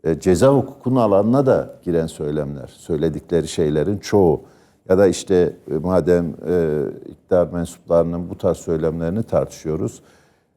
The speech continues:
e, Süleyman Soylu'nun işte çıkıp L G B T İ ile ilgili yok bunlar erkekle erkeğin evlenmesini istiyor. Hatta hayvanla insanların evlen-, yani bir yandan söylüyor, söylemeye dilim varmıyor ama sonrasında da söylüyor. Bir de öyle bir şey söylüyor.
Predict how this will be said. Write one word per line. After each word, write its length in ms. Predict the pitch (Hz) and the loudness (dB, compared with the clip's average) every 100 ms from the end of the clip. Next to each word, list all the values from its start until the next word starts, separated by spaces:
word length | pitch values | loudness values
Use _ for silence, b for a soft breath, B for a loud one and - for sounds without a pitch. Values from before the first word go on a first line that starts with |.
| _ _ | _ _
e, 260 | 85 76 71 | -2 0 -2
Süleyman 440 | - 101 101 107 | 0 2 4 2
Soylu'nun 720 | 104 101 92 90 95 110 - - | 0 2 2 2 0 -2 -4 -10
işte 240 | - 92 | -8 -6
çıkıp 560 | 90 101 - 98 - - | -4 -6 -6 -6 -6 0
L 120 | 92 | 2
G 240 | 90 95 90 | 4 2 2
B 160 | 90 | 0
T 200 | - 95 | 2 2
İ 60 | 76 | 2
ile 300 | 98 90 82 | 0 2 0
ilgili 460 | 73 71 90 98 - B B B B - | -2 -4 -2 -2 -4 B B B B 0
yok 280 | 196 - - - _ | 0 0 -8 -20 _
bunlar 300 | - 95 95 | -4 2 4
erkekle 560 | - 85 - 101 - 92 | 4 2 0 -2 0 0
erkeğin 340 | 87 - 101 | 0 2 0
evlenmesini 720 | 92 95 95 95 95 - 107 | 2 2 2 2 -2 -4 -4
istiyor. 460 | 110 - - 113 107 - | -4 -6 -4 -2 -2 -2
Hatta 440 | 104 - 113 98 | -2 2 0 4
hayvanla 840 | 101 104 123 143 131 98 65 - _ _ 87 | 2 4 4 4 4 4 2 -8 _ _ -16
insanların 580 | 87 92 90 90 90 78 | -6 -4 -2 0 -2 0
evlen-, 380 | 82 87 90 - B B - | -2 0 0 -2 B B -4
yani 160 | 90 | -2
bir 60 | 104 | 4
yandan 340 | 123 123 127 | 4 6 4
söylüyor, 440 | 127 117 107 113 95 | 2 0 0 2 0
söylemeye 600 | - 95 104 104 104 92 | 0 0 2 2 0 -2
dilim 280 | 104 117 117 | -2 0 4
varmıyor 300 | 151 170 135 | 2 2 -2
ama 120 | 156 | -2
sonrasında 600 | - 131 127 - 131 151 | 0 0 0 -2 0 2
da 100 | 160 | 2
söylüyor. 380 | - 127 98 90 | 2 2 2 0
Bir 80 | |
de 80 | 123 | 4
öyle 220 | 123 120 | 4 4
bir 40 | 110 | 0
şey 200 | - 120 | -2 -4
söylüyor. 360 | - 87 107 | -4 -6 -6